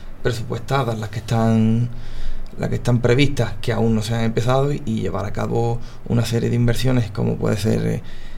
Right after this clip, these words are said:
eh, un punto, el punto limpio, el arreglo de las pistas de pádel,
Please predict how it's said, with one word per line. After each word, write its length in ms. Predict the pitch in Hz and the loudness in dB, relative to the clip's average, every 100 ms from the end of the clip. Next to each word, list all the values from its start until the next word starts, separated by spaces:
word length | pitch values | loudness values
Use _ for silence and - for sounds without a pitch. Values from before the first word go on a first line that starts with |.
| - - | -8 -2
eh, 300 | 113 110 110 | 0 0 0
un 480 | - 117 113 117 113 | 0 2 2 2 0
punto, 280 | 120 110 - | -2 -2 -2
el 140 | 113 | -2
punto 280 | - 117 123 | 2 0 2
limpio, 380 | 139 156 151 147 | 0 2 2 2
el 60 | |
arreglo 320 | 123 127 120 113 | 2 0 -2 0
de 80 | |
las 100 | 110 | 0
pistas 440 | - 170 - 147 131 | 0 0 2 2 2
de 100 | 123 | 2
pádel, 480 | 135 151 143 143 | 0 0 0 -2